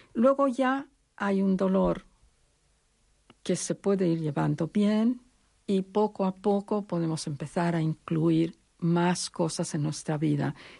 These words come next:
que nos van a permitir volver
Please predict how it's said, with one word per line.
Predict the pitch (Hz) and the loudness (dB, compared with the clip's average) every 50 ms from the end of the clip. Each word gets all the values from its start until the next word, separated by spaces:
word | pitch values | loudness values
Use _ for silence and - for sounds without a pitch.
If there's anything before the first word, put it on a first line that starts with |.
| - | -6
que | - - 165 | -2 0 2
nos | 160 156 156 165 | 2 2 0 0
van | 156 160 160 160 | 0 0 0 0
a | 160 160 | 0 0
permitir | - - 156 147 147 147 147 143 - - 160 143 127 - - - - - - _ _ _ _ _ _ _ _ _ _ _ _ _ _ _ _ _ _ _ _ _ _ - - _ _ _ _ - | -2 -2 -2 0 2 2 0 0 0 2 2 2 2 0 -4 -8 -14 -20 -20 _ _ _ _ _ _ _ _ _ _ _ _ _ _ _ _ _ _ _ _ _ _ -20 -20 _ _ _ _ -6
volver | - 160 156 156 156 180 208 226 247 302 - | -2 0 0 0 2 2 2 2 2 0 -2